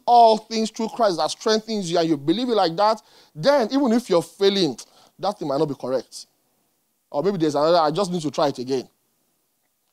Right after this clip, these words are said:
You need to believe it so much that somebody will look at you and be like, "Oh, you're not okay." That is the mindset of anyone who is successful. The United Kingdom,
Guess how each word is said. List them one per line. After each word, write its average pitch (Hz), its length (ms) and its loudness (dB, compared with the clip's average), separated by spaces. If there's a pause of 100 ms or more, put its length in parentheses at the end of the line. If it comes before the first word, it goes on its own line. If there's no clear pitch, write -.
You 180 100 -6
need 285 140 0
to 202 100 -2
believe 214 300 0
it 220 80 -4
so 330 400 2
much 202 460 2
that 180 160 -2
somebody 277 340 0
will 190 120 -2
look 214 200 -6
at 175 100 2
you 202 140 0
and 170 120 2
be 196 80 -4
like, 165 260 2
"Oh, 226 200 0 (180)
you're 190 100 -8
not 208 420 -8
okay." 165 500 -6 (1900)
That 254 400 0
is 170 100 -4
the 180 80 2
mindset 208 680 -2
of 165 260 -6
anyone 208 640 2
who 220 120 -2
is 180 120 -6
successful. 147 920 -4 (800)
The 170 100 -4
United 214 460 2
Kingdom, 247 640 2